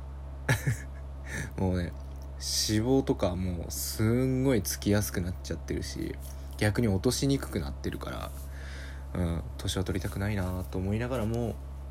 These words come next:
まあ、あの頃も楽しかったけど、今も今で楽しんでる自分がいたりするので、そういうところは、まあ、変わらず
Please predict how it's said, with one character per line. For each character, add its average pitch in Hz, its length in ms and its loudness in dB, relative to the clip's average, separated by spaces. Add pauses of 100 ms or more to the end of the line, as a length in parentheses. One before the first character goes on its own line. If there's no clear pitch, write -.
(140)
ま 82 200 -2 (140)
あ、 - 80 -8 (1300)
あ 107 100 4
の 107 100 6
頃 113 240 6
も 95 340 4 (260)
楽 95 220 2
し - 40 -2
か 110 120 2
っ - 20 0
た - 140 0
け 90 80 2
ど、 82 100 2
今 92 240 2
も 95 160 2
今 90 180 2
で 80 160 -2 (480)
楽 90 200 0
し 95 120 0
ん 87 80 2
で 85 120 0
る 80 240 -2
自 - 100 -2
分 87 220 0
が 85 180 -2 (180)
い 101 80 -4
た 95 80 0
り 85 100 0
す - 120 -6
る - 60 -4
の - 100 -4
で、 - 140 -6 (1120)
そ - 160 6
う - 20 12
い - 20 12
う - 20 10
と 98 100 6
こ 101 80 6
ろ 95 80 8
は、 90 140 4 (1400)
ま 95 200 2 (200)
あ、 - 60 -4
変 104 100 2
わ 98 60 6
ら 98 80 4
ず 92 220 0